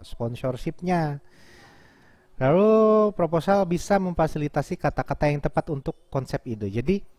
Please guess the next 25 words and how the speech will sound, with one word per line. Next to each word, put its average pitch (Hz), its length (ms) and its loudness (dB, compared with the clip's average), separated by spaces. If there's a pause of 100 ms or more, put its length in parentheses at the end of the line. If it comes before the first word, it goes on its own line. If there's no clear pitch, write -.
(220)
semua 180 480 4
gagasan 170 480 4
kita 170 320 0
yang 165 160 0
ada 165 80 2
di 160 160 -2
kepala 160 640 2
nih, 151 240 -2
sebagai 131 480 0
kita 135 240 -2
seorang 131 480 0
yang 127 160 -2
memiliki 127 480 -2
kegiatan, 127 720 0 (280)
kan 160 120 0
ada 139 240 0
konsep 117 400 -6
tuh, 156 160 -6
itu 175 160 -4
kita 180 240 -2
tuangkan 175 480 -2
di 151 40 -6
dalam 135 280 0
tulisan 127 320 -4
itu, 143 320 -8